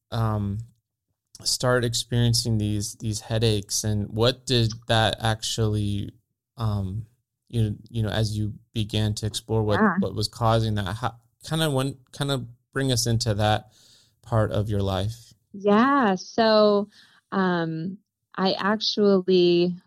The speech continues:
Speaker 2: since, um, probably the beginning of high school, so for many years, I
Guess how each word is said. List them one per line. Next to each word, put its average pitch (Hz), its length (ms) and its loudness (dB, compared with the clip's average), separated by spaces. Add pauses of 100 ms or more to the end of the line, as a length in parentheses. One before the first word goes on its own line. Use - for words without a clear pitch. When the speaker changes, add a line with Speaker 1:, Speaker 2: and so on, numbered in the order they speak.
(120)
Speaker 2:
since, 190 920 0
um, 170 680 4
probably 185 320 6
the 170 120 4
beginning 175 440 6
of 160 100 4
high 175 320 4
school, 156 640 2 (400)
so - 120 -14
for 180 100 6
many 196 320 8
years, 180 640 6
I 160 200 -2